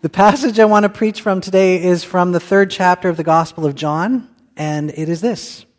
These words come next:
Jesus answered, "Very truly I tell you, no one can enter the kingdom of God unless they are born of water and the Spirit."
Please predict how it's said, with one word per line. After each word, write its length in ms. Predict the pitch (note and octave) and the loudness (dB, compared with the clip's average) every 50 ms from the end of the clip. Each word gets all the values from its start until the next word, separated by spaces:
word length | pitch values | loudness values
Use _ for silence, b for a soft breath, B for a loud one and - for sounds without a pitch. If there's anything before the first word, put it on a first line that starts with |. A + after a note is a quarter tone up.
| _ _ b b b b b b b b b b b | _ _ b b b b b b b b b b b
Jesus 380 | - F3 A3 A#3 A3 A#3+ A3 - | -2 0 0 0 0 -2 -6 -6
answered, 460 | - G3 G3 G3+ G3+ F#3+ - F#3+ E3+ | -6 -4 -4 -4 -4 -4 -4 -4 -4
"Very 340 | C#3+ D3+ F3 F#3+ G#3 A3 A3 | -2 -2 0 2 2 2 0
truly 440 | G#3+ - - - G3+ G3 F#3+ G3 F#3+ | -2 -4 -4 0 0 2 2 2 0
I 140 | D#3 D#3 D#3+ | 0 -2 -4
tell 300 | D#3 - - F#3+ F3 D#3+ | -4 -6 -6 -6 -4 -4
you, 300 | C3+ A#2+ A#2 B2 F3 F#3 - _ _ _ _ | -4 -4 -6 -8 -10 -14 -16 _ _ _ _
no 260 | C#3+ D3 D#3+ E3+ F3+ | -4 -2 0 2 2
one 240 | G3 G3+ G#3+ A3 G#3+ | 2 0 0 -2 -4
can 200 | G#3+ - G3+ F3+ | -4 -6 -10 -8
enter 340 | - E3+ E3+ E3+ - - F3 | -6 -6 -6 -6 -6 -6 -6
the 100 | D#3 D#3 | -6 -8
kingdom 440 | - - - F#3 F#3+ G3 F#3+ F#3 F#3 | -10 -8 -6 -6 -4 -4 -4 -4 -4
of 100 | F3 D3+ | -4 -2
God 400 | D#3 C#3 C3 C3 C3 C3 C3 - - | 0 0 0 0 -2 -4 -8 -10 -10
unless 400 | D3+ D3 C#3 D3 D#3 E3+ E3 - | -8 -6 -4 -2 -4 -4 -4 -6
they 160 | - F#3 F3+ | -6 -4 -2
are 80 | F#3 F3 | -2 -4
born 480 | D3+ D3+ D3 C#3 C#3 C3+ C3+ C3+ C3+ b b b b b | -4 -4 -4 -4 -4 -4 -6 -6 -8 b b b b b
of 200 | - C#3 B2 A#2 | -14 -14 -12 -10
water 560 | A#2+ C#3 D3 D3+ D3+ D3 C3 B2 A#2+ A#2+ A#2+ b b b b b b b b b _ | -6 -4 -4 -2 -2 -2 -4 -4 -6 -6 -8 b b b b b b b b b _
and 420 | - C#3 C#3 C#3 C3+ C3 C3 B2 | -10 -8 -6 -6 -6 -8 -8 -10
the 100 | C3 C3+ | -12 -12
Spirit." 580 | - - - - C3 A#2+ A2 A2 A2 _ - | -12 -14 -14 -12 -12 -12 -12 -12 -14 _ -20